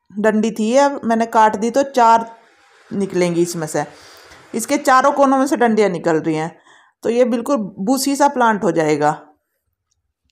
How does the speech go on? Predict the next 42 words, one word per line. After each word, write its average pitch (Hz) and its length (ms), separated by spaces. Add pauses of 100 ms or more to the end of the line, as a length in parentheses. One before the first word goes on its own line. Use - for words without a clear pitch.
(720)
और 220 160
जब 269 160
हम 269 120
कटिंग 285 320
करते 277 220
हैं, 285 120
दुख 285 180
तो 311 100
हमें 269 180
होता 247 220
है, 240 60
लेकिन 269 320
जब 285 140
उसका 285 240
रिजल्ट 254 360
आता 240 220
है 240 100
ना, 262 80
तो 285 120
वो 294 120
बहुत 247 280
अच्छा 220 260
आता 170 220
है 175 100
निकल 170 260
के। 156 180 (460)
तो 240 80
इसलिए 277 280 (180)
पौधों 254 240
की 262 80
कटिंग 269 320
करते 247 280
रहना 190 260
चाहिए। 165 380 (300)
और 233 80
जो 269 240 (200)
चंपा 254 280
की 294 120
कटिंग 285 320
हुई 254 140
थी 262 140
ना, 415 180